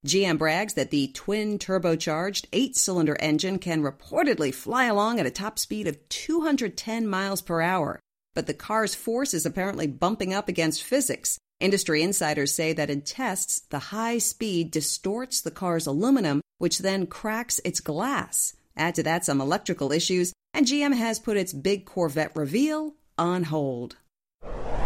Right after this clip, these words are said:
Saint Patrick's Day is this Sunday, and while it's a great excuse to wear green, it's an important day for the people of Ireland to celebrate their identity.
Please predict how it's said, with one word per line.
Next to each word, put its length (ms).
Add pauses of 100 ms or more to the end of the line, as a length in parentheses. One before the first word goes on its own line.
(720)
Saint 280
Patrick's 420
Day 220
is 400
this 260
Sunday, 600
and 120
while 220
it's 140
a 80
great 340
excuse 480
to 120
wear 200
green, 600
it's 340
an 60
important 380
day 160
for 120
the 80
people 300
of 180
Ireland 640
to 120
celebrate 640
their 180
identity. 600